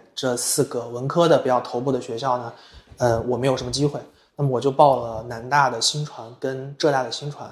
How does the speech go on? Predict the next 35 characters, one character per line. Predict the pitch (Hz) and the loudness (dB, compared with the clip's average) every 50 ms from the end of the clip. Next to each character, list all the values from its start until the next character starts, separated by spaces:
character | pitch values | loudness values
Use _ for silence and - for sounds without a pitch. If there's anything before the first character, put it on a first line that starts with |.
| 123 - | -14 -8
这 | - 127 | -6 -6
两 | 117 - - - | -6 -6 -8 -12
个， | - - - - _ _ _ - | -14 -14 -14 -16 _ _ _ -2
两 | 131 123 123 | 0 0 2
个 | 131 | 2
都 | 135 135 | 0 0
拿 | 123 120 | 0 0
到 | 123 117 123 123 | 0 0 -2 -2
offer | - - 110 | -4 -6 -8
了， | 90 90 101 | -8 -8 -10
我 | 123 | -10
就 | 120 117 | -10 -6
换 | - - 147 131 127 | 0 2 2 2 2
一 | |
个 | 135 | -2
环 | 127 - 120 113 123 | -6 -6 -8 -8 -6
境， | 135 131 | -6 -6
我 | 123 117 | -8 -10
就 | |
去 | 117 - 127 | -12 -10 -10
了 | 120 | -8
浙 | - 131 123 | -4 -4 -2
大。 | - 120 - - _ _ _ _ _ _ _ _ _ _ - | -2 -4 -8 -10 _ _ _ _ _ _ _ _ _ _ 0
然 | 120 117 | 2 2
后 | 117 160 151 139 | 4 6 6 6
我 | 131 135 | 6 6
保 | 135 143 | 6 6
完 | 123 127 143 135 | 6 4 4 0
研 | 127 139 156 | -2 -2 -2
之 | 190 | -2
后 | 185 - - 151 131 | -2 0 -2 -2 -2
去 | - - - 147 131 | -2 -6 -4 -2 -2
了 | 123 120 113 110 - - - _ - | -2 -2 -2 -4 -6 -10 -14 _ -12
那 | 151 139 127 | -10 -8 -6
家， | - 127 127 127 127 131 131 131 | -2 -2 0 0 0 -2 -4 -6